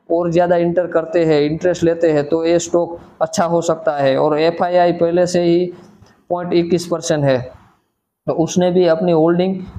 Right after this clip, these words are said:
कम नहीं की है। यहाँ पे retail पब-, public तैंतीस परसेंट है,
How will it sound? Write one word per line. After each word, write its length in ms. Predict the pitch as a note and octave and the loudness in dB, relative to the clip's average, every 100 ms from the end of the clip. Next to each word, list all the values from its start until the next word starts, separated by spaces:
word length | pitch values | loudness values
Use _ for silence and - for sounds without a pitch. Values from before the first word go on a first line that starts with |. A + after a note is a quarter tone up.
| - | -8
कम 160 | E3+ | -4
नहीं 280 | F3 F3 E3+ | 0 0 0
की 220 | F3 D#3 | 2 2
है। 120 | D3+ C#3+ | 4 4
यहाँ 220 | D3+ F3+ | 2 0
पे 180 | F3+ E3+ | 0 -2
retail 300 | D#3+ F3+ F3 | 0 -2 0
पब-, 300 | F3 E3+ E3+ | -2 -4 -6
public 360 | F3 F3 E3+ E3+ - - - | -2 -2 -2 -6 -16 -20 -6
तैंतीस 320 | F3 F3+ E3+ | -6 -2 -4
परसेंट 400 | F3 D#3 D#3+ C#3+ | -2 -2 -2 0
है, 180 | B2+ A#2+ | 0 -2